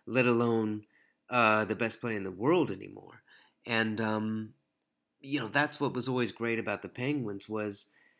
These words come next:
you know, you had him and, him and Gino, him and Gino, him and Malkin, him and Malkin, uh, for years and years and years. And Sid sort of always,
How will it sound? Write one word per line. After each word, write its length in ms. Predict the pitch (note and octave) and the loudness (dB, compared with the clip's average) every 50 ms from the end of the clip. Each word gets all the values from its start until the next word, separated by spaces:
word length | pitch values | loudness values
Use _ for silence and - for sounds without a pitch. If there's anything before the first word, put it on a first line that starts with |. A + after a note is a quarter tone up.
| _ _ _ _ _ - | _ _ _ _ _ -12
you 120 | A#2+ A#2 | -10 -8
know, 160 | G2+ F#2+ F#2+ - | -8 -8 -10 -10
you 140 | A#2+ A#2+ A2+ | -10 -10 -8
had 220 | A2+ A#2 A2+ G#2 | -6 -6 -6 -6
him 260 | G#2 A#2 B2+ B2 A#2+ | -6 -6 -6 -4 -4
and, 200 | A#2 A2 A2 G#2+ - | -4 -6 -6 -8 -8
him 240 | - C3 C#3 C#3 B2+ | -6 -2 -2 0 0
and 120 | A2+ G#2+ | -2 -2
Gino, 420 | G#2 A2 A#2 A#2 A2+ A2+ A2 A2 A2 | -4 -2 -2 0 0 0 0 0 0
him 220 | A2 A#2 A#2 A2+ | 0 -2 -2 -2
and 120 | A2 G#2+ G#2 | -4 -4 -4
Gino, 360 | - A2+ A2+ A2 A2 G#2+ G#2 | -4 -4 -2 -2 -4 -4 -4
him 200 | G2+ A2+ A2+ A2+ | -6 -6 -6 -6
and 100 | G#2 G2+ | -6 -6
Malkin, 360 | G2+ G#2 G#2 G#2 G2 - G#2 | -6 -6 -6 -8 -10 -12 -14
him 160 | G#2+ A2+ A2+ A2 | -14 -14 -12 -12
and 100 | G#2 G2+ | -12 -12
Malkin, 400 | G#2+ A2 G#2+ - - G#2 G2+ - _ - - - - - - _ _ - | -12 -12 -12 -12 -12 -14 -14 -16 _ -20 -20 -20 -20 -20 -20 _ _ -2
uh, 180 | A#2+ A#2+ A2+ G#2+ | 0 0 0 0
for 140 | - - A2+ | -2 -4 -4
years 340 | G#2 A2+ B2 B2 A#2+ G#2+ A2+ | -2 0 0 0 0 0 -2
and 120 | A2+ G#2+ | -2 -2
years 220 | G#2+ A2 G2+ F#2+ | -2 -2 -2 -4
and 120 | G2+ G2 A2 | -4 0 2
years. 420 | B2+ D3 D3+ B2 G2+ F#2+ - - - _ _ _ _ _ _ _ - | 6 6 6 6 4 2 -2 -8 -12 _ _ _ _ _ _ _ -6
And 160 | B2 A2+ A2 | -4 -2 -2
Sid 300 | - - C#3+ C#3 C3+ C#3 | 2 2 2 2 2 0
sort 240 | - - B2 A#2 A2+ | 0 0 2 2 2
of 140 | G#2 G2+ | 0 0
always, 640 | A2 G#2+ G#2+ A2 G#2+ G#2 G2+ F#2+ - - - - - | 0 2 2 2 2 2 0 -2 -2 -4 -4 -4 -6